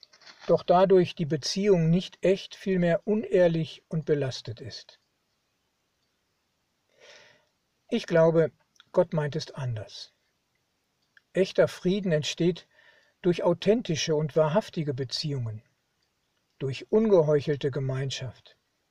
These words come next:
durch ehrliche Begegnung. Damit Wahrheit zum Frieden führt, möchte ich eine Anregung von Max Frisch zu Herzen nehmen. Er hat gesagt, man sollte dem anderen die Wahrheit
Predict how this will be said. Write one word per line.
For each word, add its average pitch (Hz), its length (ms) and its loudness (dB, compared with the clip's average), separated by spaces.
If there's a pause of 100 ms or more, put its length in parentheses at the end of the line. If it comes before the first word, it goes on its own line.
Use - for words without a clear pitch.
(420)
durch 175 280 0
ehrliche 196 460 4
Begegnung. 139 680 -6 (2000)
Damit 185 380 0
Wahrheit 175 420 2
zum - 260 -6
Frieden 185 440 -4
führt, 170 440 -2 (320)
möchte 214 280 0
ich 214 280 -4
eine 165 240 0
Anregung 175 640 0
von 160 340 0 (100)
Max 170 300 -2
Frisch - 400 -2
zu 143 160 -2
Herzen 143 420 0
nehmen. 107 340 -8 (1200)
Er 196 180 4
hat 180 200 -4
gesagt, 156 560 0 (840)
man 156 220 -2
sollte 160 400 2
dem 139 200 -6
anderen 156 300 2
die 143 180 -6
Wahrheit 160 380 2